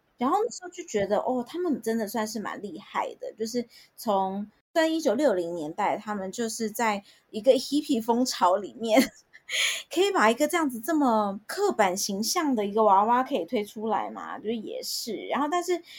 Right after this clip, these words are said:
我觉得更厉害的是，他其实算是，就是美泰尔对贝果来说，一直觉得他们很能够想一些新梗，他可以在每一个时代里面可以抓到自己的价值。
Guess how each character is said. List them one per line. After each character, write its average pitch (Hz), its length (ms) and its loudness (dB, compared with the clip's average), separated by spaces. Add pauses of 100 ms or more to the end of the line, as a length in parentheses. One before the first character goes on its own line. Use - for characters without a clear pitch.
(140)
我 220 120 2
觉 226 120 0
得 320 60 4
更 339 220 0
厉 311 140 0
害 277 240 2
的 220 80 0
是， 254 240 -2 (320)
他 381 180 0
其 294 180 -8
实 214 140 -6
算 294 260 2
是， 285 340 -2 (360)
就 381 100 -4
是 415 120 2
美 220 120 4
泰 294 140 2
尔 220 320 4 (180)
对 320 120 2 (180)
贝 330 120 2
果 196 120 4
来 160 120 6
说， 285 260 4
一 359 100 4
直 254 160 -8
觉 208 260 0
得 247 140 4
他 311 240 -8
们 320 160 0
很 185 400 0
能 190 160 -6
够 339 160 2
想 - 240 -4
一 220 60 -6
些 254 160 -2
新 233 520 0
梗， - 140 -4 (300)
他 415 180 0
可 381 160 0
以 269 100 2
在 269 420 0 (120)
每 220 200 0
一 240 140 -2
个 294 380 6 (320)
时 - 580 -6
代 233 320 2
里 - 220 -10
面 220 200 -2
可 - 140 -6
以 262 40 -2
抓 226 300 -2
到 240 200 2
自 214 140 -8
己 - 80 -12
的 - 280 -20
价 190 360 0
值。 - 540 -12